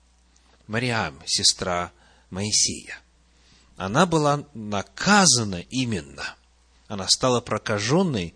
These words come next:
в результате греха, о чём написано в двенадцатой главе книги «Числа», книги Бемидбар. Затем у нас есть случай Гиезия, о чём можно прочитать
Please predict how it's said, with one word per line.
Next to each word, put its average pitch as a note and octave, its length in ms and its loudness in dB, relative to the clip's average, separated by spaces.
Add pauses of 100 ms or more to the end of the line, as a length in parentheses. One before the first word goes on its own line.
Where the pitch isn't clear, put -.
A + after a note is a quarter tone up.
(580)
в G2+ 60 -8
результате G#2 500 -2
греха, B2+ 560 -2 (800)
о - 80 -10
чём F#2+ 460 -2 (540)
написано G#2+ 420 0
в - 20 -6
двенадцатой A#2 580 -2
главе G#2 380 -4
книги F2+ 400 -8
«Числа», - 680 -2 (1080)
книги F2+ 360 -6
Бемидбар. F2+ 840 -4 (1000)
Затем G#3+ 260 4
у A3+ 60 6
нас G#3 180 6
есть G#3+ 180 10
случай G3+ 300 4
Гиезия, D3 1000 4 (480)
о A2 180 0
чём A#2+ 200 2
можно A2+ 260 2
прочитать - 640 0